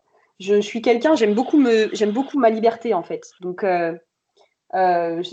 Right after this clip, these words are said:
c'est aussi pour ça que je fais de la pole, hein, parce que je me sens, comme je le disais tout à l'heure, hein, ça me fait me sentir un peu, euh, libre. Je, quand je fais de la pole, je, je ne pense à rien.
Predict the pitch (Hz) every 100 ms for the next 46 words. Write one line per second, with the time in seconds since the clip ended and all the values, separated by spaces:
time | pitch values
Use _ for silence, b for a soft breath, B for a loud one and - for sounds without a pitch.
0 | - - 220 220 220 220 226 208 180 262
1 | 311 226 - 202 190 180 208 208 180 190
2 | 185 190 180 180 - 185 277 233 226 185
3 | 196 190 - 185 220 196 175 190 185 165
4 | 180 262 285 277 185 180 262 269 226 214
5 | 330 233 214 202 233 240 285 285 233 170